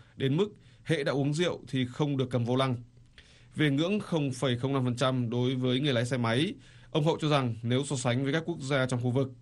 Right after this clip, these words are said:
thì Việt Nam vẫn khá khắt khe. Như vậy, có thể kết luận là việc cấm lái xe sau khi uống rượu không có gì mới, thạc sĩ, giảng viên luật Lê Nguyễn Duy Hậu viết. Bàn về cáo buộc của nhiều người cho rằng Quốc hội đã thông qua luật tự do uống rượu khi lái xe,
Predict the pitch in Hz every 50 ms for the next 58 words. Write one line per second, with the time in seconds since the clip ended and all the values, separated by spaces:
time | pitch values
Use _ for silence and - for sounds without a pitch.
0 | - - - 123 120 117 117 123 120 117 120 123 127 123 123 113 107 127 139 175
1 | - - - 127 127 127 151 - - 147 139 135 127 120 120 - - - - -
2 | - - - - - - - 160 151 170 160 135 - - - - - - - 175
3 | - 202 160 131 107 104 - 185 185 185 180 156 - 78 113 135 131 127 123 123
4 | 123 131 123 123 - - 135 127 135 131 123 127 135 135 - 147 143 139 131 127
5 | 123 - 127 123 131 131 101 123 127 127 127 160 165 139 - - - - - -
6 | 147 139 127 - 131 131 131 139 120 117 117 123 135 156 107 113 - - - -
7 | 120 120 - - 139 131 170 208 214 - 127 135 123 110 104 123 131 123 123 117
8 | 127 123 123 - - - 120 123 123 120 117 117 123 117 135 131 135 127 127 123
9 | - - 107 139 160 175 - - - - - - - - - - - - - -
10 | - - 147 147 143 143 139 139 120 139 135 131 127 - 135 147 175 180 170 143
11 | - - - 127 120 113 120 135 131 127 135 135 127 123 135 139 135 135 123 120
12 | 110 - 156 160 156 - - 104 123 127 147 139 135 135 131 127 123 123 127 123
13 | 123 - - - 143 101 95 120 120 127 135 127 123 120 - - 131 127 131 131
14 | 139 160 151 113 - 107 - - 135 127 123 113 113 120 117 - 135 127 120 117